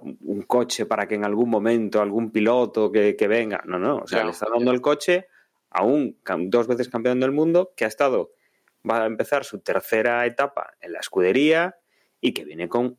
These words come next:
Speaker 1: con mucha hambre. O sea, es que la idea de Renault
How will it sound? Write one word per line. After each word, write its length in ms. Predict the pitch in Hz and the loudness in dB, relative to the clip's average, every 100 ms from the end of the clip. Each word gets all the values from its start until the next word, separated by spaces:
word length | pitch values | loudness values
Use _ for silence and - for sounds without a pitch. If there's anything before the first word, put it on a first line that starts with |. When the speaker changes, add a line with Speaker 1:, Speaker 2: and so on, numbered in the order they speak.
| _ | _
Speaker 1:
con 180 | - 80 | -8 -8
mucha 380 | 80 - - 87 | -10 -8 -6 -4
hambre. 280 | 92 135 - - _ _ _ | -2 -2 -4 -8 _ _ _
O 40 | - | -10
sea, 560 | - - - 80 - _ _ | -6 -4 -4 -6 -8 _ _
es 240 | - - | -12 -10
que 120 | - 82 | -8 -6
la 80 | |
idea 240 | 82 82 85 | -2 0 0
de 100 | 87 | 2
Renault 560 | 92 101 123 139 160 | 0 0 0 0 -4